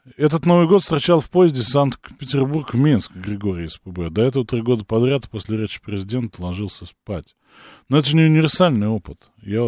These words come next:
я вот считаю, все-таки, да, все-таки и, между прочим, да, и в окопах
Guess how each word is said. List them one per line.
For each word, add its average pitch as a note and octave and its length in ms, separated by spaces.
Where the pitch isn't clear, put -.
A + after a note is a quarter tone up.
я G#2+ 160
вот G#2+ 80
считаю, A#2 320
все-таки, F2 560
да, D#2+ 440
все-таки F2+ 580
и, A#2 680
между A2+ 300
прочим, B2 420
да, C3 120
и B2+ 40
в G#2 120
окопах - 540